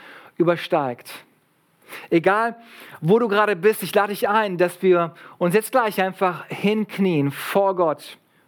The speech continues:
Fühlt sich vielleicht komisch an, auf jeden Fall, aber ich möchte dich trotzdem einladen, wenn du sagst,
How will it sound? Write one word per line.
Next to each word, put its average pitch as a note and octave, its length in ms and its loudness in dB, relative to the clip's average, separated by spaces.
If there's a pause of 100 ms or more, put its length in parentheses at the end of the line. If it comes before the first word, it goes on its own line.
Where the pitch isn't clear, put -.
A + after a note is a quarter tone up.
(200)
Fühlt B3+ 260 -2
sich A#3 140 -2
vielleicht E3+ 380 -2
komisch A3 340 0
an, A3 160 0
auf E3 180 -2
jeden F3+ 360 2
Fall, A3 320 0
aber F3 260 2 (300)
ich E3+ 100 -2
möchte G#3+ 380 2 (240)
dich G3 100 -2
trotzdem A#3 400 0
einladen, G3 560 0
wenn F3+ 80 -2
du F#3+ 80 0
sagst, G#3 400 -2